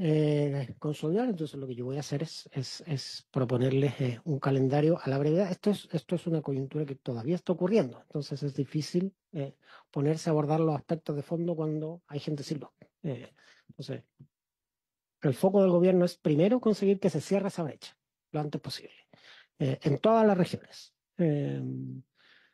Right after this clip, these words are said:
con las distintas herramientas que tenemos. Posteriormente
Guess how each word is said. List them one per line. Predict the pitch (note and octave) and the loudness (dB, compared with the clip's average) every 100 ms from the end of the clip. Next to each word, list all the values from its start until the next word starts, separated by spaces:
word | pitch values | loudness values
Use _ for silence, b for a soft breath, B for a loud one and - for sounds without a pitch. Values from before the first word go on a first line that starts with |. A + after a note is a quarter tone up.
| b _ | b _
con | D#3+ D3 | -2 0
las | C3+ | 0
distintas | C#3 F#3 G3+ G3+ | -2 2 4 4
herramientas | F#3 F3 E3+ E3 - | 2 4 2 0 -6
que | C#3+ | -10
tenemos. | - - _ _ _ | -14 -18 _ _ _
Posteriormente | F#3+ - G#3 G#3 F#3+ A3+ A3 A#3+ B3 A#3+ | 0 2 4 6 6 4 4 4 4 2